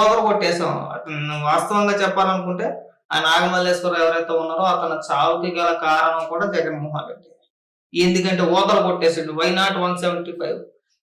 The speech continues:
ఇంక మామూలుగా కాదు. సాక్షిలో డిబేట్లు, ఆ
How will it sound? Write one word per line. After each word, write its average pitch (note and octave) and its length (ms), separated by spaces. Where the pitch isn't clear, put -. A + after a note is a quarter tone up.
ఇంక E3+ 100
మామూలుగా G3 420
కాదు. D#3+ 240
సాక్షిలో F3 540
డిబేట్లు, G3+ 440
ఆ - 20